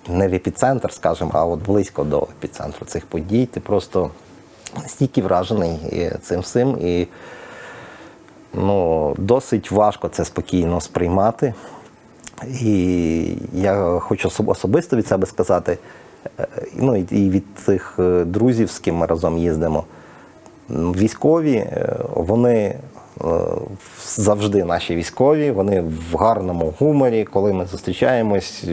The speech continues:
вони, вони ще нас там, скажімо так, підтримують, пошуткувати, ну, якби нормально.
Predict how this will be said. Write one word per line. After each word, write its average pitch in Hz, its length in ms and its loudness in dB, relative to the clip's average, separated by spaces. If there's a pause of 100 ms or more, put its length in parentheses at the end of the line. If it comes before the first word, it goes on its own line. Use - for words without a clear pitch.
(240)
вони, 98 600 0 (380)
вони 117 220 4
ще - 160 0
нас 76 200 -2
там, 76 240 -6
скажімо 73 360 -2
так, - 200 -6 (160)
підтримують, 143 600 2
пошуткувати, - 800 -2 (920)
ну, 123 240 2
якби 104 280 2
нормально. 98 500 2